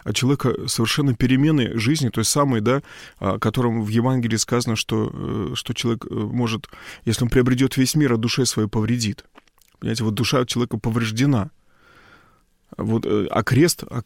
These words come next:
а крест преодолевает это. И человека всё время к этому возвращают. Посмотрите, э, все храмы украшены крестами, ткани,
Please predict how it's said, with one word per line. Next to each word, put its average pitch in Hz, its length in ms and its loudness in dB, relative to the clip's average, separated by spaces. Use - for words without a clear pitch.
а 117 80 0
крест 139 360 0
преодолевает 117 760 2
это. - 180 -10
И - 60 -4
человека 165 300 2
всё - 160 -2
время 151 180 4
к - 80 0
этому 127 240 2
возвращают. 120 520 0
Посмотрите, 127 500 -2
э, 90 280 -4
все - 220 4
храмы 135 360 4
украшены 123 420 0
крестами, - 500 -6
ткани, 110 640 0